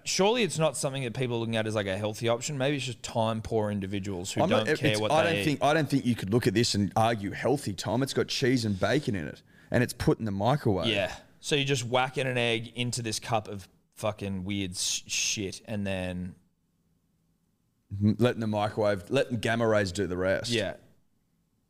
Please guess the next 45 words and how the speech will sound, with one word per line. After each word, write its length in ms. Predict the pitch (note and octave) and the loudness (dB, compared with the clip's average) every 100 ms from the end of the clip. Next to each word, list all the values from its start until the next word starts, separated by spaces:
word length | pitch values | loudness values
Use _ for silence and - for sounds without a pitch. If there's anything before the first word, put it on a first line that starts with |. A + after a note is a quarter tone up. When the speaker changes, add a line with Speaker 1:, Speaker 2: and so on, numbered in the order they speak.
| _ | _
Speaker 1:
Leaving 240 | A#2 A#2+ A#2 | -2 0 0
the 80 | G#2+ | 0
rest 220 | G#2 - | 0 0
up 80 | F#2+ | -4
to 60 | |
the 120 | G2+ F#2+ | 0 0
old 160 | F#2 | 0
gamma 300 | G2 F#2 F#2 | -2 -4 -4
rays. 440 | E2+ E2 D#2+ - - _ _ _ _ _ _ _ _ - - - _ _ _ _ _ _ _ _ - - | -6 -6 -8 -12 -18 _ _ _ _ _ _ _ _ -20 -18 -20 _ _ _ _ _ _ _ _ -18 -14
I, 100 | C3 | -6
again, 380 | D#3 D3 D3+ G#2 | 0 4 4 2
who, 260 | A2+ D3 D#3 | 0 0 2
I, 160 | B2 B2+ - | 2 0 2
I, 140 | A#2 | 0
are 200 | A2 - | 0 0
we 120 | A#2 | 0
the 60 | D3 | 0
first 280 | - B2 - | 2 0 0
people 180 | A2+ A2 | -4 -4
to 60 | |
visit 260 | G2 G#2 A2 | -4 -4 -6
the 60 | |
Primo 300 | - G#2+ G2+ | -6 -2 -2
Scrambles 400 | G2+ - G2+ G2+ | -4 -4 -4 -2
website? 380 | G#2+ G2+ - G#2+ | -4 -4 -2 -2
I 100 | - | 0
don't 180 | A2 A#2 | 0 0
know 120 | A#2+ A2 | 0 -2
who's 200 | G#2+ G#2 | -2 -4
doing 260 | G#2 G#2 | -4 -2
that. 200 | F2+ D#2+ _ _ _ _ _ _ | -4 -8 _ _ _ _ _ _
Speaker 2:
What's 200 | B2 B2+ | 2 2
web 200 | A2+ A2+ | 2 0
traffic 340 | - A2 G2 - | 2 0 0 -4
like? 380 | F2+ A#1 - - - _ _ _ _ _ - | -4 -4 -8 -20 -20 _ _ _ _ _ 0
That, 240 | A#2+ - | 0 2
there 120 | C3 | 2
doesn't 340 | C3 D#3 F#3+ E3 | 2 2 2 0
look 100 | C3 | 0
to 80 | B2 | 2
be 120 | A#2 | 2
much 260 | G#2 G2+ A2+ | 2 0 0
in 140 | B2+ | 2
there 200 | G#2+ F#2 | 2 2
either. 340 | A2+ G#2 C#2 | 2 0 -2